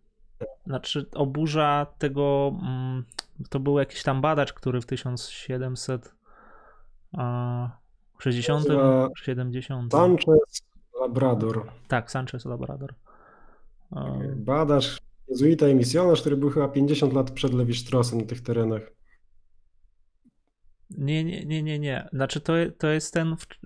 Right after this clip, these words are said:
Speaker 1: jeszcze starszy badacz. To jest, to jest
Speaker 2: A,
Speaker 1: rok
Speaker 2: tak, tak.
Speaker 1: tysiąc siedemset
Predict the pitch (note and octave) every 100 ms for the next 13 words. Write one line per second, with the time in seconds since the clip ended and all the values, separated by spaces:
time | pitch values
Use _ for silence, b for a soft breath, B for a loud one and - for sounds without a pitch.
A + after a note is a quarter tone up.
0 | - C3+ D#3+ - D#3+ D3+ D3+ D3 D#3+ C3
1 | C3 C#3 - E3 C#3 - A#2+ A#2 A2 A2
2 | - A#2+ A2+ - - - B2 - C3+ C3
3 | D3 B2 C#3+ - C#3+ C#3 -